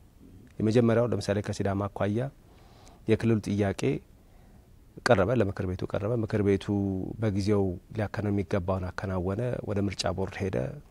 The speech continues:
ምርጫ ቦርድ በሚገባው ልክ አላደረገም ተብሎ እንደምታስታውሱት አስራ አንድ አስራ አንድ አምና ታስታውሳላችሁ። በዛ ምክንያት የተከሰተው በጣም መጥፎ ቀውስ ሁላችንም የምናስታውሰው ነው። ሊሰጥ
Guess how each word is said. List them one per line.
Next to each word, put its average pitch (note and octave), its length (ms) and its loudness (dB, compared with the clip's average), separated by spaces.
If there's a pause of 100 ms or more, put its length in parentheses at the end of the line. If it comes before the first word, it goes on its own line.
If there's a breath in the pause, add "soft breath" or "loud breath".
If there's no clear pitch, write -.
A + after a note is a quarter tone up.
(200)
ምርጫ G2+ 220 -4 (100)
ቦርድ F#2+ 280 -2 (600 loud breath)
በሚገባው G#2 600 2
ልክ G2 240 -4 (220)
አላደረገም G2 580 -2
ተብሎ G2+ 240 -4 (640)
እንደምታስታውሱት G#2 960 -2
አስራ - 220 -4
አንድ F#2 140 -2
አስራ - 200 -6
አንድ F#2+ 160 -2
አምና F#2+ 200 -2 (1040)
ታስታውሳላችሁ። F#2+ 880 -2 (680 loud breath)
በዛ A2+ 260 4
ምክንያት A#2+ 280 6
የተከሰተው A2 500 0
በጣም G#2 280 2
መጥፎ G#2 320 0
ቀውስ E3 280 4 (360)
ሁላችንም A2 460 2
የምናስታውሰው F2+ 680 -4
ነው። - 120 -18 (2000 loud breath)
ሊሰጥ D3+ 640 6